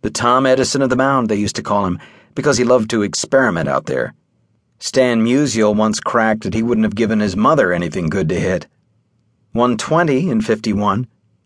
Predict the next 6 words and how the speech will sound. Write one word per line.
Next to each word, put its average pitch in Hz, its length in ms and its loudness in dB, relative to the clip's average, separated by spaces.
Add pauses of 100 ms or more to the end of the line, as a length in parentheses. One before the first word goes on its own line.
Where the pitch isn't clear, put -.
(160)
then 120 380 2
lost 113 400 2
twenty-one 123 640 2
in 95 160 -2
fifty-two. 113 760 -2 (960)
Unreal. 104 560 -2